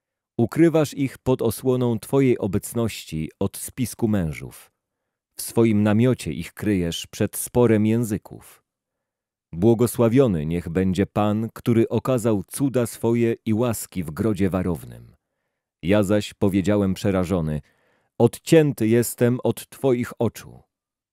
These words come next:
Lecz Tyś wysłuchał głos mego błagania, gdy do Ciebie wołałem.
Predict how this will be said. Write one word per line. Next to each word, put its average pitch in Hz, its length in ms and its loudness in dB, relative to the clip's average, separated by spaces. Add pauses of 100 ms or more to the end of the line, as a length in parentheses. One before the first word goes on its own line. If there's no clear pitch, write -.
(200)
Lecz 101 360 -2
Tyś 135 420 -4
wysłuchał 98 720 -4
głos 110 400 -4
mego 101 260 -4
błagania, 80 680 -6
gdy 76 260 -6
do 101 140 0
Ciebie 104 320 -2
wołałem. 73 580 -4